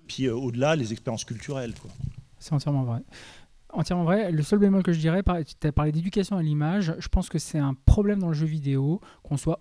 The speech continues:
Speaker 2: aussi focalisé sur l'image. On, on
Speaker 1: Ah oui, je disais éducation à l'image au sens où, euh, c'est, c'est, enfin, c'est un terme générique pour dire éducation au multimédia, on pourrait dire ça comme ça,
Speaker 2: D'accord.
Speaker 1: c'est-à-dire éducation, euh,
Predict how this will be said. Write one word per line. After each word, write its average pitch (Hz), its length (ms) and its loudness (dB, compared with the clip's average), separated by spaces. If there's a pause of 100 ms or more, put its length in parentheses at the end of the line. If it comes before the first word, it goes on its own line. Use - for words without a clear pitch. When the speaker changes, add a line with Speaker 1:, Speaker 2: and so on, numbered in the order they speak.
Speaker 2:
aussi - 300 -2
focalisé 160 480 -4
sur - 120 -8
l'image. 123 440 -4
On, 151 80 -4
on - 20 -4 (220)
Speaker 1:
Ah 156 100 8
oui, 165 160 6
je 120 60 2
disais 147 260 8
éducation 147 480 6
à 139 60 8
l'image 143 320 4
au 127 40 4
sens - 360 -2
où, 131 100 6
euh, 123 400 6
c'est, 123 260 2
c'est, - 300 -2
enfin, 113 140 -4
c'est - 100 -2
un 117 60 0
terme 135 180 2
générique 139 320 4
pour 135 140 0
dire 123 100 4
éducation 123 400 2
au 135 220 2
multimédia, 135 560 4
on 127 60 6
pourrait 117 200 -2
dire 113 160 -2
ça 131 160 0
comme 120 160 0
ça, 131 140 2
Speaker 2:
D'accord. 113 180 0
Speaker 1:
c'est-à-dire 127 220 4 (340)
éducation, 139 840 2
euh, 113 180 2